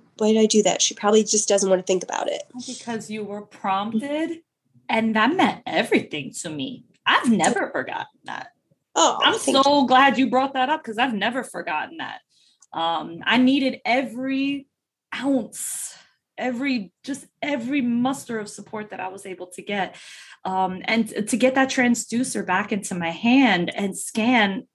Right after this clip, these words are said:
Speaker 2: another baby. Um, you know, when I was a student, that was one of the things I would ask sonographers is, "What's, what was the hardest part, uh, you know, of being a sonographer? What's the worst thing you've ever seen that just impacts you?"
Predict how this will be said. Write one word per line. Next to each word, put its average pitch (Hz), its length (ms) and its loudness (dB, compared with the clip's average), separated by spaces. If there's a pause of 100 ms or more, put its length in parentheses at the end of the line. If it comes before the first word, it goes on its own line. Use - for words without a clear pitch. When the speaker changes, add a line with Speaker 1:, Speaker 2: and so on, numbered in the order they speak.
Speaker 2:
another 185 580 2
baby. 196 600 0 (300)
Um, 170 540 0
you 196 120 -6
know, 202 120 -4
when 190 280 -2
I 196 160 2
was 240 180 0
a 226 60 -6
student, 262 400 -2
that 202 120 -4
was 202 160 -8
one 202 320 -2
of 214 80 -6
the 208 80 -4
things 190 320 -8
I 185 80 -2
would 175 120 -2
ask 165 280 -2
sonographers 165 640 -8
is, 170 160 -12 (320)
"What's, 269 360 2
what 254 260 0
was 359 120 -2
the 277 120 0
hardest 262 500 2
part, 240 320 0 (100)
uh, 208 60 -4
you 208 180 -2
know, 190 400 -2
of 202 220 -2
being 202 340 -2
a 190 40 -2
sonographer? 185 640 -4
What's 214 200 -4
the 202 80 -4
worst 226 320 -2
thing 220 180 -2
you've 202 140 -2
ever 180 380 0 (240)
seen 226 600 0
that 175 180 0
just - 420 -6
impacts 226 720 -2
you?" 143 320 -4